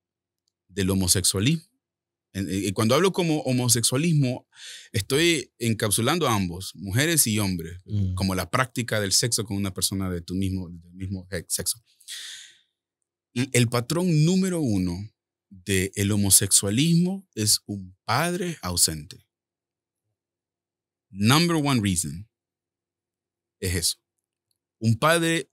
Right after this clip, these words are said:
Speaker 1: físicamente presente o emo-, y emocionalmente ausente, o un padre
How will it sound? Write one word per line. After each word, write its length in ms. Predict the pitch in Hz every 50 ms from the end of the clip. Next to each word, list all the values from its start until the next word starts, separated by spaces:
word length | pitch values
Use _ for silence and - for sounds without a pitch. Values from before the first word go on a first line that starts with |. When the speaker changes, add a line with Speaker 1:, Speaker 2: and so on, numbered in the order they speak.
| _ _
Speaker 1:
físicamente 1000 | - - - - - 180 180 165 - - 180 - 170 165 160 156 156 151 151 156
presente 720 | 143 143 131 131 - - 196 208 202 185 185 233 240 262 _ _ _ _ _ _ _ _
o 180 | - 104 107 104
emo-, 280 | 104 101 101 98 113 -
y 160 | - 110 104
emocionalmente 720 | 101 98 98 95 - 104 101 101 101 101 98 95 92 90 92
ausente, 540 | 90 87 - 156 165 156 139 - - 170 - _ _ _ _ _ _ _ _ _
o 120 | - 101
un 160 | 104 107 107 101
padre 760 | - 110 113 113 107 104 104 101 101 98 95 92 87 -